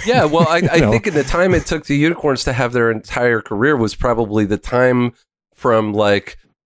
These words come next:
Speaker 1: deciding, w-, signing to Sub Pop, finishing Apologies, and then Apologies coming out, which was kind of a protra-, a
Speaker 2: Yeah.
Speaker 1: protracted process, like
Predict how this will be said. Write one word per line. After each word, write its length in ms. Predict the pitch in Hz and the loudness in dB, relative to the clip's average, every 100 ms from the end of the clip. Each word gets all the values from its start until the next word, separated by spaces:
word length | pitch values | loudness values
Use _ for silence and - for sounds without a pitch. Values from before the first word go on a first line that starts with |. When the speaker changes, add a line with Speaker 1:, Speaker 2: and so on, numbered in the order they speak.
| 101 | -8
Speaker 1:
deciding, 560 | 110 - 127 131 135 | -4 0 0 2 0
w-, 180 | 123 120 | 0 -2
signing 400 | - 139 143 156 | -2 -2 0 0
to 80 | 127 | -2
Sub 280 | - 135 127 | -4 -4 -2
Pop, 320 | 123 101 92 | 0 0 -2
finishing 880 | - - 127 139 - 131 120 113 113 - _ _ _ | -6 -2 0 0 0 2 2 0 -2 -10 _ _ _
Apologies, 680 | 117 117 123 120 107 107 98 | -6 -2 0 0 0 0 0
and 140 | 101 104 | 0 0
then 80 | |
Apologies 500 | 101 101 104 104 101 | 0 0 0 0 -2
coming 260 | - 101 101 | -4 -4 0
out, 220 | 123 104 | 2 0
which 160 | 85 - | -2 -6
was 100 | 87 | -6
kind 160 | - | -4
of 60 | 95 | -4
a 60 | 87 | -2
protra-, 400 | 101 98 95 92 | -4 -2 -4 -2
a 120 | 92 | -4
Speaker 2:
Yeah. 60 | 104 | -2
Speaker 1:
protracted 580 | 104 - 104 92 82 71 | -4 -2 -4 -2 -6 -4
process, 720 | 101 98 95 - 62 - - | -2 0 -2 -8 -12 -14 -8
like 340 | 78 73 - | -6 -6 -10